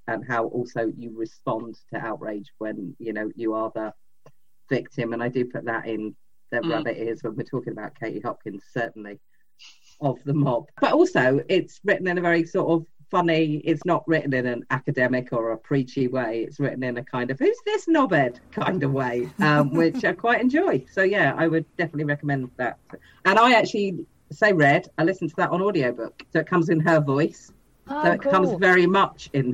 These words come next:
Speaker 1: her. You can tell this is something that's made her angry. You can tell something that this is m-, something that's made her, like, think. Um,
Speaker 3: Mm.
Speaker 1: and I think that, that definitely comes across.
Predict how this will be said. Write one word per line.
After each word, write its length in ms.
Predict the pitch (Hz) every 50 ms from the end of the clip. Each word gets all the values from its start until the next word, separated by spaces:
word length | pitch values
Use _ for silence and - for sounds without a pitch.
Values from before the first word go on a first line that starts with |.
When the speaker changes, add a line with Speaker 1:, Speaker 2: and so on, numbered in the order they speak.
| 127 -
Speaker 1:
her. 320 | 135 127 123 127 120 113 - - -
You 80 | 165
can 160 | 165 - 180 151
tell 220 | - 165 156 151
this 200 | 147 160 156 -
is 120 | 165 156
something 220 | - 175 160 160 -
that's 120 | 165 175 175
made 200 | 165 165 165 151
her 80 | 160
angry. 360 | 156 151 160 156 147 160 160
You 140 | 147 147 147
can 140 | 143 147 135
tell 160 | - 147 139
something 340 | 139 - 143 135 139 127 -
that 160 | 123 139 135 -
this 180 | 135 143 143 -
is 80 | 131 - 143
m-, 80 | - - _
something 260 | _ 147 139 135 131 - -
that's 260 | 139 123 - _ -
made 220 | 135 131 127 123 -
her, 340 | 135 127 127 127 123 117 113 - -
like, 240 | 123 117 117 - - _ _ _ _ _ _ _ _ _ _ _ _ - _ _ _ _ _ _
think. 380 | - 139 113 107 - - - - _ _ _ _ _ _ _ _
Um, 200 | 233 226 208 208 202 202 190 180
Speaker 3:
Mm. 100 | 170 -
Speaker 1:
and 100 | - 117
I 40 | 120 131
think 260 | 135 - 147 151 -
that, 180 | 123 113 - -
that 280 | 101 120 120 113 - - _ _ _ _
definitely 300 | 127 117 113 82 - -
comes 240 | - - 107 101 -
across. 280 | - - 113 113 -